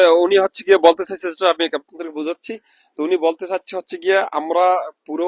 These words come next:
ওয়ালটা প্লাস্টার করার জন্য একদম আমরা গস মারছি। তো গস মারা শেষ হচ্ছে গিয়ে এটা কাজের বাসা যেটা,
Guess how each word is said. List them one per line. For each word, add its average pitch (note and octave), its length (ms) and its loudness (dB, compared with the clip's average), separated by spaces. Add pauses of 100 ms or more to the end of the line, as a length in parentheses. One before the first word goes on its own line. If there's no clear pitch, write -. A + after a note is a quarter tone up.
(120)
ওয়ালটা D#3 280 0
প্লাস্টার F3 560 0 (200)
করার E3+ 260 2
জন্য F#3 260 -4 (200)
একদম D#3 320 -2
আমরা E3+ 140 -2
গস D#3 320 -2
মারছি। C#3+ 260 -8
তো C3+ 100 -8
গস D#3 220 -2
মারা F3+ 140 -4
শেষ F3+ 240 -10
হচ্ছে F3+ 220 -10
গিয়ে F3 120 -6
এটা E3+ 100 -10
কাজের F#3+ 360 2
বাসা F3 260 -4
যেটা, C3+ 280 -6